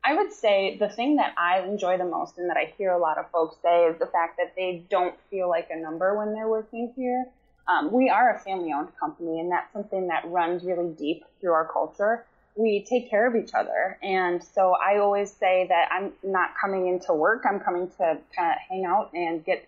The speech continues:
things accomplished with my friends. <laughs> Um, and so I think a lot of folks really think that same kind of thing in our markets as well. So we're kind of a work hard, play hard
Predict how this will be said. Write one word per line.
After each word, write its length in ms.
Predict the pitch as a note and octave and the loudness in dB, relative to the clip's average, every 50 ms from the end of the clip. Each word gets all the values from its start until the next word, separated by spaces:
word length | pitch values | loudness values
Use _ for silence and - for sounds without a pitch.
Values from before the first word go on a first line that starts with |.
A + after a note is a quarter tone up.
| _ _ - | _ _ -8
things 180 | G3 F3+ E3+ F3 | -6 -4 -4 -4
accomplished 480 | D#3+ - F3 D#3+ E3 F#3 F#3 F#3 - | -2 0 0 0 0 0 -2 -2 -2
with 140 | F#3+ F#3 F#3 | -2 -2 0
my 120 | E3+ E3+ | -2 -2
friends. 360 | - - D3 F3 B3+ E4+ D#4+ - | 0 0 0 2 2 2 2 0
<laughs> 60 | - C4+ C#4 - - _ _ - - | -2 -4 -4 -6 -12 _ _ -4 0
Um, 300 | A3 A#3 A3+ A3+ A3 G#3+ | 2 4 4 6 4 4
and 220 | - A3 A3+ A3 | 2 2 2 2
so 80 | A3+ A#3 | 4 4
I 120 | A3 A3 | 4 4
think 220 | A3 A3+ A3 A3+ A3 | 4 2 0 2 2
a 60 | G3 | 2
lot 240 | F#3 F3 E3+ F3 F#3+ | 4 4 4 2 2
of 100 | F#3 - | 0 0
folks 300 | - F3+ F3+ F#3 - - | 0 0 0 -2 -6 -10
really 300 | - F3+ F#3+ F3+ F3 F3 | -4 -2 0 0 0 0
think 300 | F3 - - E3+ E3+ - _ | -2 -4 -8 -10 -10 -6 _
that 200 | - D#3+ D3+ - - _ _ | -2 0 0 -2 -4 _ _
same 260 | F#3 F3 F3 F3 F3+ F3+ - - | -8 -4 -4 -4 -4 -6 -8 -10
kind 300 | F#3+ G3 G3 G3 G3 G3 | -10 -8 -8 -6 -4 -2
of 180 | G3+ G3+ G3+ _ | -4 -4 -4 _
thing 360 | - G3+ G3+ G#3 G#3+ G#3+ - _ _ _ _ - | -6 -4 -4 -4 -4 -6 -10 _ _ _ _ -6
in 120 | G3 F#3+ | -4 0
our 180 | F#3+ F3+ F3 F3 | 0 0 0 0
markets 560 | E3+ D#3 D#3 - - A3 A#3 B3+ C4 - _ - F#3+ | 0 -2 -2 -2 -2 -2 -2 -2 -4 -8 _ -4 -4
as 80 | F3+ E3+ | -4 -4
well. 480 | F3 E3+ E3 D3+ B2+ F#2 C#3 D3+ F3 - _ | -2 -2 -2 0 2 2 0 0 -2 -2 _
So 260 | G3+ F#3 F3+ F3+ F3 - - _ _ - | 4 4 4 4 0 -4 -12 _ _ 0
we're 120 | A#3 A#3+ | 0 0
kind 140 | B3 C4 B3 | 2 2 2
of 60 | A3+ | 4
a 80 | G#3+ G#3 | 4 4
work 280 | G3+ G#3 G#3 G#3 - | 4 4 2 0 0
hard, 280 | - G3+ G3+ G3+ G3 G3+ | 0 2 2 0 -2 -6
play 300 | - - F#3 F3+ F3+ F3 | -6 0 0 0 0 0
hard 460 | - - G#3+ G#3 G#3 G#3+ G#3 G3 G3 | -2 0 2 2 2 2 0 -2 -8